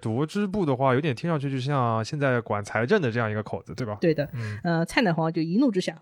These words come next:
Speaker 2: ：“我不救市了，我先救自己吧。”
Speaker 1: 啊，OK。
Speaker 2: 然后他就真的把这个一百九十万两从这两家钱庄里面抽走了。当然这个
Speaker 1: 等于他前面还想着要救市，现在就是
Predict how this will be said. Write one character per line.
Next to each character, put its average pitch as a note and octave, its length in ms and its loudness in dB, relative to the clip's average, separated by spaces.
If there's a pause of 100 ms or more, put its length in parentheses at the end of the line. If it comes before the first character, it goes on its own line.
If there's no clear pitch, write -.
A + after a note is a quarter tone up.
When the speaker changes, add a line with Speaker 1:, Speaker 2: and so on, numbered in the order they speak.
Speaker 2:
：“我 F3+ 100 4
不 E3+ 100 4
救 C#4 160 10
市 A3 140 4
了， E3+ 100 0
我 E3+ 80 2
先 D4 200 0
救 D#4+ 120 6
自 B3+ 160 2
己 E3 140 -2
吧。” - 180 -4 (140)
Speaker 1:
啊， F#2+ 280 0
OK。 G2+ 260 -2 (240)
Speaker 2:
然 F3+ 100 2
后 E3+ 80 2
他 G#3 140 0
就 G3+ 100 4
真 C#4 160 4
的 C#4 60 2
把 D3 420 4
这 D#3 100 -6
个 E3+ 140 2
一 F#3+ 80 0
百 F3 160 2
九 E3 100 -2
十 D#3 100 -2
万 E3+ 120 2
两 D#3 100 0
从 E3 220 -2
这 F3+ 140 2
两 D#3 140 0
家 D#3 140 -2
钱 - 160 -6
庄 E3 140 2
里 F3 60 -2
面 C#3+ 100 -4
抽 B3+ 240 2
走 - 220 -2
了。 - 80 -20 (360)
当 A3 120 4
然 A3+ 80 6
这 C3 40 4
个 - 20 4
Speaker 1:
等 D#3+ 60 10
于 E3+ 40 10
他 - 0 -
前 - 240 2
面 A3 140 10
还 C#3 120 6
想 B2+ 180 4
着 A#2 60 4
要 C#3+ 140 10
救 C3+ 220 6
市， B2 220 2
现 F3 140 -2
在 D3+ 120 8
就 C#3 140 4
是 B2+ 220 4